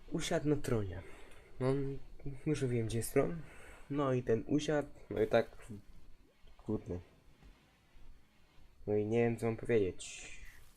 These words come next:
No i tak wyglądamy, tak, ma jakiś tam małolat, wygląda na pięć lat, sześć, siedzi sobie, patrzy. Dwójka ministrantów, tych starszych, sobie siedzi koło niego. Pod naszymi nogami jeszcze są,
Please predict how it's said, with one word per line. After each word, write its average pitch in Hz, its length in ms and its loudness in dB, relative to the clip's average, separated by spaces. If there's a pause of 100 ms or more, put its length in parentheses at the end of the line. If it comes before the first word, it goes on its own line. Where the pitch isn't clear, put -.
No 104 120 2
i 101 40 0
tak - 260 -4
wyglądamy, 123 580 2
tak, - 360 -2 (640)
ma 127 220 4
jakiś 139 240 2
tam 123 180 6
małolat, 123 640 6
wygląda 113 480 0
na 107 240 0 (320)
pięć 135 440 2 (440)
lat, 123 380 2
sześć, - 600 0 (440)
siedzi 107 400 0
sobie, 120 340 4
patrzy. 120 540 0 (840)
Dwójka 139 460 4 (340)
ministrantów, 117 720 0
tych 120 180 2
starszych, - 600 0
sobie 101 240 -2
siedzi 110 280 2
koło 104 240 4
niego. 101 340 2 (120)
Pod 117 300 6
naszymi 135 400 0
nogami 120 440 0
jeszcze 120 220 0
są, 104 220 -2